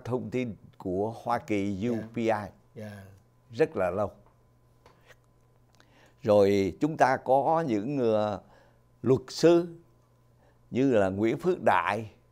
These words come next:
Speaker 1: à, luật sư Trương Đình Du, à, Nguyễn Hữu Thọ.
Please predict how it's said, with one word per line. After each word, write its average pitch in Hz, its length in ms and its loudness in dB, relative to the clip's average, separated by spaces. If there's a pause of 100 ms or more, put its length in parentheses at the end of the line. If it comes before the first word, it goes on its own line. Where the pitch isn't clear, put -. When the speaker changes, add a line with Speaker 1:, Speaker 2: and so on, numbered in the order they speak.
(960)
Speaker 1:
à, 87 200 -4
luật 90 220 -2
sư 117 400 -4
Trương 120 180 0
Đình 95 220 -4
Du, 135 300 0 (1800)
à, 92 500 2
Nguyễn 117 300 0
Hữu 143 240 0
Thọ. 92 540 -2